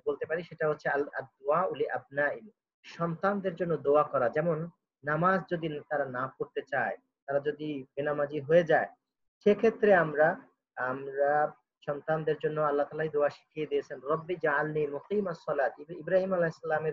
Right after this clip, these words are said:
দোয়া, কিন্তু ইব্রাহিম আলাইহিস সালাম তার সন্তানদের জন্য করেছেন,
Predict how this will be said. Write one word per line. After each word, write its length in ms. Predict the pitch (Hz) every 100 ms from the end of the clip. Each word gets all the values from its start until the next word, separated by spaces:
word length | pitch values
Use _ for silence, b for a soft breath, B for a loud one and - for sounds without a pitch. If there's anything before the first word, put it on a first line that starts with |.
| -
দোয়া, 260 | 127 113 127 _ _ _ -
কিন্তু 340 | 143 151 151
ইব্রাহিম 320 | - 143 160 160
আলাইহিস 180 | 160
সালাম 340 | - 165 165 160
তার 140 | 160
সন্তানদের 560 | - 156 156 170 170 165
জন্য 200 | 170 156
করেছেন, 500 | 160 160 - 202